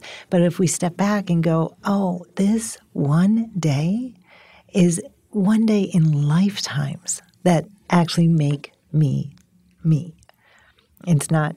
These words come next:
just what I did in this hour. It's what I did in this lifetime, in this lifetime, in this lifetime, and how I can continue to bring my best forward and be better each time, in each lifetime, in each day.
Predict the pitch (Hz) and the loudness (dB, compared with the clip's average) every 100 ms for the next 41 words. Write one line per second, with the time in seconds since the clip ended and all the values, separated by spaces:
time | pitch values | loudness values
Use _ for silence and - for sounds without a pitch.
0 | - - 160 135 - - _ _ 147 147 | -6 -2 0 0 -8 -16 _ _ 0 2
1 | 143 139 139 139 139 139 - 151 _ 151 | 2 0 -2 -2 -2 -4 -8 -14 _ -4
2 | 143 147 151 147 143 135 147 160 170 165 | -2 -2 -2 0 -2 -2 -2 0 -2 -4
3 | 156 156 151 135 143 165 - 170 160 151 | -4 -4 -4 -6 -6 -6 -4 -4 -2 -2
4 | 156 143 135 156 160 165 160 - 160 151 | -2 -2 -4 -4 -2 -2 -4 -4 -4 -2
5 | 151 - - - 165 127 185 180 175 165 | -4 -6 -18 -4 -2 0 0 0 0 -2
6 | 156 147 - 226 170 151 185 175 175 180 | 0 -2 0 0 0 0 2 2 2 0
7 | 151 175 151 - - 190 196 147 - 160 | 0 0 -2 -4 0 2 2 -2 -6 -12
8 | _ _ - - _ - 160 151 147 196 | _ _ -20 -20 _ -2 0 2 0 -2
9 | - 160 135 170 143 139 - 180 - - | -2 -2 0 0 0 -2 -4 -6 -4 -4
10 | 135 135 143 _ _ _ - 156 170 170 | -4 -6 -10 _ _ _ 0 2 4 2
11 | 151 147 - 147 147 151 160 - - 143 | 2 -2 -2 -4 0 2 2 0 -8 -10
12 | - | -20